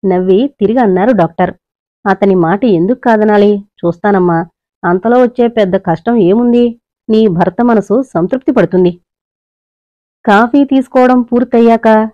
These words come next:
డాక్టరు ఈశ్వరిని పరీక్ష చేసి, "నీ భార్యకేమీ లేదు మిస్టర్ జగన్, పరిపూర్ణ ఆరోగ్యవంతురాలు. గాలి మార్పు వల్ల, నీటి మార్పు వల్ల చిన్న చిన్న జబ్బులు తగలొచ్చు, దానికంత గాబరా పడక్కర్లేదు," చిరునవ్వుతో చెప్పాడు.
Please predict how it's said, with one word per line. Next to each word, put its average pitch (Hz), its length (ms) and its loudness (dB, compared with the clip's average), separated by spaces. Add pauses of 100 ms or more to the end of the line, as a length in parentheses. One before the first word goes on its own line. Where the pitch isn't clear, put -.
(220)
డాక్టరు 202 600 0
ఈశ్వరిని 247 500 -2
పరీక్ష 196 300 -4
చేసి, 220 500 -2 (560)
"నీ 214 180 2
భార్యకేమీ 208 640 0
లేదు 190 260 2
మిస్టర్ 202 340 -2
జగన్, 170 340 0 (260)
పరిపూర్ణ 262 580 2
ఆరోగ్యవంతురాలు. 190 840 0 (520)
గాలి 196 380 2
మార్పు 226 340 0
వల్ల, 220 440 2 (160)
నీటి 226 300 0
మార్పు 190 360 -2
వల్ల 220 460 2 (200)
చిన్న 196 120 0
చిన్న 196 300 -2
జబ్బులు 180 440 0
తగలొచ్చు, 185 520 -2 (500)
దానికంత 185 500 0
గాబరా 170 420 0
పడక్కర్లేదు," 196 680 -2 (400)
చిరునవ్వుతో 226 520 0
చెప్పాడు. 180 420 -2